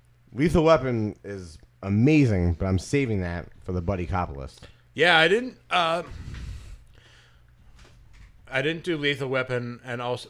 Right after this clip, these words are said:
Speaker 2: part of that was 'cause to me the best Lethal Weapon is Lethal Weapon two.
Speaker 1: Also eighties.
Speaker 2: Uh, uh, was it? I thought it was nineties.
Speaker 1: Mm, eighties.
Speaker 2: Oh. Well, if I had realized that, I probably would have added it.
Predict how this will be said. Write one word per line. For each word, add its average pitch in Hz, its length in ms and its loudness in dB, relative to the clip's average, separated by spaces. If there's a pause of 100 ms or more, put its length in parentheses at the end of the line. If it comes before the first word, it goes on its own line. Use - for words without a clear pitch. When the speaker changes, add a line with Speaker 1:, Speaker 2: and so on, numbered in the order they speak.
Speaker 2:
part 156 220 0
of 139 100 -4
that 127 180 -4
was 113 140 -10
'cause 117 300 -8 (180)
to 117 120 -10
me 131 200 -4
the 117 100 -6
best 110 320 -8
Lethal 117 240 -8
Weapon 113 280 -8
is 95 120 -12
Lethal 101 280 -12
Weapon 95 300 -12
two. 101 320 -14 (500)
Speaker 1:
Also 143 240 -12
eighties. 104 320 -18 (240)
Speaker 2:
Uh, 110 320 -6 (360)
uh, 147 160 -6 (120)
was 127 260 -8
it? 277 120 -16
I 147 60 -8
thought 202 180 -4
it 175 80 -4
was 147 180 -8
nineties. 139 480 -10 (160)
Speaker 1:
Mm, 131 220 -18 (220)
eighties. 110 240 -20 (300)
Speaker 2:
Oh. 95 200 -10 (420)
Well, 135 280 -4 (1000)
if 117 100 -12
I 170 100 2
had 135 140 0
realized 117 420 -2
that, 104 160 -6
I 101 60 -8
probably 104 300 -8
would 98 140 -2
have 95 120 -6 (100)
added 98 140 -12
it. 95 120 -14